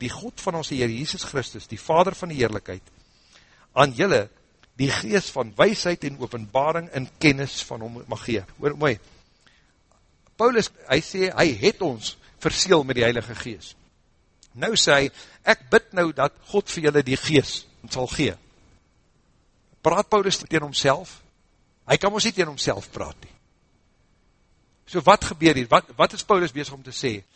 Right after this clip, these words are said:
As hy sê dat hy aan julle die gees mag gee, dan beteken dit nie ons het nie die gees nie. Ek het gesê, hierdie stelsel, die godsdienststelsel van die wêreld sit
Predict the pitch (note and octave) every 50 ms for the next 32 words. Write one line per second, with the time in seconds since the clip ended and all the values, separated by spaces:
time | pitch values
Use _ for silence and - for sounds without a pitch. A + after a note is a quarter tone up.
0 | _ _ _ - D#3 F3 - G#3 G#3+ G3+ - - A#3+ G#3+ G3 G3 - G3+ G3+ F3+
1 | F#3+ F#3 F3 F#3+ F#3 F3+ D#3+ D#3+ - - G#3 A3+ G3 - - D#3+ D#3 C#3+ - -
2 | E3 D3 B2 - - - - - D#3 - - - A3+ G#3+ - A3 A3 G#3+ - A#3
3 | A#3 F#3+ E3 - E3 D#3+ - D3+ C3 C3 A#2+ - C3+ A#2+ G#2 - - B2 C3+ -
4 | _ _ _ _ _ _ _ _ _ _ _ _ - - - - G3 A3+ B3 B3
5 | - - A3 - - B3 G#3 F3+ D3+ - - - - - D3 G#3+ A#3+ B3 - -
6 | - - - A#3+ G#3+ A3+ G#3 - - - D3+ C3 A#2 - - - - D#3 D#3+ -
7 | - - - - A#3+ - - - G#3+ G3+ - - - A#3 A3 G#3+ G3+ - - E3+
8 | - - F#3 E3+ D3+ D3+ F3+ F3+ F#3+ G3 - - - A#3 -